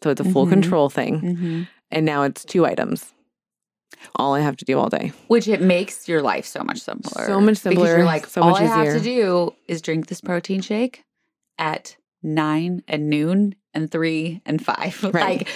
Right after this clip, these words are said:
Speaker 2: the, you have your set times,
Speaker 1: Mm-hmm.
Speaker 2: and then you say, "In between those times, all I have to do is drink my water."
Speaker 1: Yep.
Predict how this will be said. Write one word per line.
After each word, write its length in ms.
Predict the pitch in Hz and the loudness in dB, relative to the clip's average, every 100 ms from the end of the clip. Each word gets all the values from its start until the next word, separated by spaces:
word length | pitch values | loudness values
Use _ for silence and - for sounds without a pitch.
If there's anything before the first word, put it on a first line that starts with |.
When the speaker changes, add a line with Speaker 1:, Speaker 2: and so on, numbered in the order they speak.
| - - 202 214 | -10 -2 -2 0
Speaker 2:
the, 60 | 208 | -2
you 260 | 196 226 220 | -2 0 0
have 260 | 214 208 | 2 0
your 140 | 214 240 | 2 0
set 240 | 240 240 | -2 -4
times, 500 | 240 156 151 170 208 | -2 -2 -2 -2 0
Speaker 1:
Mm-hmm. 380 | 165 147 147 143 | 2 2 2 0
Speaker 2:
and 140 | - 196 | 0 0
then 100 | 202 | 2
you 80 | 190 | 0
say, 220 | 196 170 - | 0 -2 -2
"In 140 | 160 | 0
between 320 | 226 220 370 | 2 2 2
those 180 | 269 165 | 0 0
times, 480 | 170 160 165 180 - _ _ _ - | -6 -4 -4 -6 -8 _ _ _ 0
all 160 | 170 | 2
I 80 | 214 | 4
have 180 | 226 233 | 2 -2
to 80 | 233 | -2
do 420 | 247 294 202 190 - _ | 0 0 0 -4 -14 _
is 140 | - 175 | -6 -6
drink 280 | - 165 170 | -4 -6 -2
my 140 | 190 | -2
water." 300 | 190 220 185 - | 0 0 0 0
Speaker 1:
Yep. 160 | 170 | -2